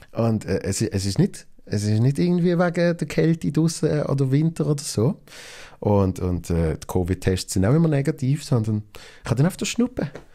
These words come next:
Das ist richtig beschissen. Ja,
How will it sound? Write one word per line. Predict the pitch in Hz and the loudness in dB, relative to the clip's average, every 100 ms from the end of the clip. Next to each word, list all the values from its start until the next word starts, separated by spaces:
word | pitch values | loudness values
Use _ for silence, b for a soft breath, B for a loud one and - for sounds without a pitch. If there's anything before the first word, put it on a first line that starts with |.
| B B - - - | B B -20 -12 -4
Das | 90 | -2
ist | - | -2
richtig | 76 76 - | -6 -8 -8
beschissen. | - - - - - - B B B B B B - | -6 -6 -6 -8 -10 -12 B B B B B B 2
Ja, | 107 | 2